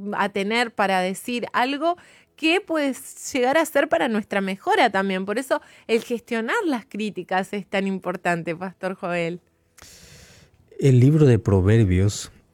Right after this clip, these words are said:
Speaker 2: eh, hace una mención muy especial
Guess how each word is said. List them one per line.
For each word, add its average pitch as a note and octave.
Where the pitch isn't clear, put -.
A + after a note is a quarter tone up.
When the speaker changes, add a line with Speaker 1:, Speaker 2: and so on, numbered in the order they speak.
Speaker 2:
eh, A#2
hace A2
una A#2+
mención G#2+
muy B2+
especial G2